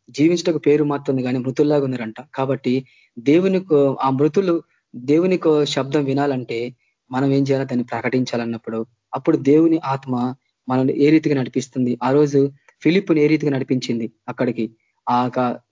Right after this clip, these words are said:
ఆ నసంపుకుడి సువార్త ప్రకటించడం. కాబట్టి ఎన్నో విషయాలు మనం అక్కడ చూస్తాం నసంపుకుడి విషయంలో కానీ. కానీ ఇక్కడ చూసినప్పుడు మనం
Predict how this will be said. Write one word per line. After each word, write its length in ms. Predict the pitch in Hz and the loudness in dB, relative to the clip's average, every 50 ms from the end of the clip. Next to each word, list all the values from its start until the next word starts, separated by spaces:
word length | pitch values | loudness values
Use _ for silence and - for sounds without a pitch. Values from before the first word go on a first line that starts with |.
| _ - | _ -6
ఆ 120 | 120 123 | -2 0
నసంపుకుడి 600 | 120 123 131 139 139 175 175 175 170 160 151 143 | 0 0 0 0 0 -2 -2 0 0 0 2 0
సువార్త 360 | 135 139 - 127 127 127 - 135 | 0 0 0 -2 -2 -2 -4 -6
ప్రకటించడం. 580 | 131 123 117 - 117 117 113 - - 120 113 - _ _ _ _ _ _ _ - | -8 -8 -6 -6 -6 -6 -8 -8 -10 -12 -14 -14 _ _ _ _ _ _ _ -4
కాబట్టి 280 | 135 135 135 135 147 | -2 -2 0 0 0
ఎన్నో 280 | 139 135 135 151 175 180 | 0 2 2 2 2 2
విషయాలు 320 | 165 156 147 - 156 147 | 2 0 0 0 0 0
మనం 120 | 139 139 131 | 0 -2 -2
అక్కడ 160 | 127 - 120 127 | -4 -6 -6 -4
చూస్తాం 260 | 127 123 123 - 127 120 | -4 -4 -4 -2 -2 -2
నసంపుకుడి 460 | 123 123 - 139 135 135 143 131 123 | -2 -2 -2 -4 -2 0 0 0 0
విషయంలో 360 | 123 117 - 127 120 120 117 | 0 -2 -2 -2 -2 -2 -4
కానీ. 220 | 117 113 107 110 - _ _ _ _ _ _ _ _ - | -4 -6 -6 -8 -10 _ _ _ _ _ _ _ _ -2
కానీ 180 | 151 156 160 156 | 0 2 2 2
ఇక్కడ 360 | 151 156 180 165 151 147 156 165 _ _ _ _ _ _ _ _ _ - | 2 2 0 0 0 -2 -4 -6 _ _ _ _ _ _ _ _ _ 0
చూసినప్పుడు 460 | 165 170 165 170 170 156 143 - 135 127 | 0 2 2 2 0 0 0 -2 -2 -2
మనం 320 | 127 123 120 120 135 160 | -2 -2 -2 -2 -4 -6